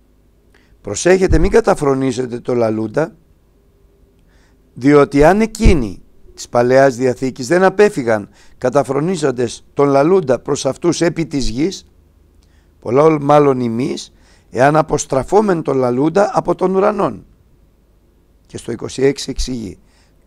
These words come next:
«Του οποίου η φωνή την γην εσάλευσε τότε,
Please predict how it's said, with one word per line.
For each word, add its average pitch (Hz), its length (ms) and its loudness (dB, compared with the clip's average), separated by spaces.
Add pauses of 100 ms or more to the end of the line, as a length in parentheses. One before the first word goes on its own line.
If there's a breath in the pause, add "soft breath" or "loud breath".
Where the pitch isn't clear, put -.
«Του 147 120 0
οποίου 139 640 2 (920 soft breath)
η 156 140 2
φωνή 147 520 0
την 147 220 0
γην 151 360 0 (220)
εσάλευσε 165 760 2
τότε, 226 520 2